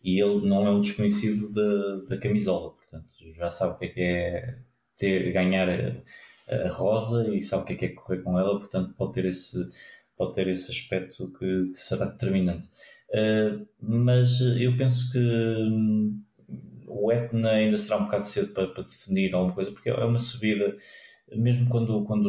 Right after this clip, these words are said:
o, o João ganhou lá a camisola rosa há dois anos atrás, em dois mil e vinte, não foi uma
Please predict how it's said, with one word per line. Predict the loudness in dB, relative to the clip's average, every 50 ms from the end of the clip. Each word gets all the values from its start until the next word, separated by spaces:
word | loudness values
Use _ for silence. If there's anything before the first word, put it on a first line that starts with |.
| 2
o, | 0 0 0 0 0 0 -2 -2 -4 -8 -10 -10 -10
o |
João | -10 -6 -2 0 0 2 2 2
ganhou | 0 2 2 2 2 2
lá | 2 0 0 0 -2 -4 -6 -8
a |
camisola | -8 -4 -2 -2 0 0 0 -2 -2 -2 -6 -8
rosa | -6 -4 -4 -4 -4 -8 -12 -14 -18 -20
há | -12
dois | -10 -8 -4 -2
anos | -2 -2 -2
atrás, | -4 -2 0 0 0 0
em | -2
dois | -6 -10 -10 -6
mil | -4 -2 -2
e | -2
vinte, | -2 -2 -4 -4 -4 -6 -10 -10 -4 0
não | 2 2 2 2 0
foi | -2 -4 0 2
uma | 4 4 4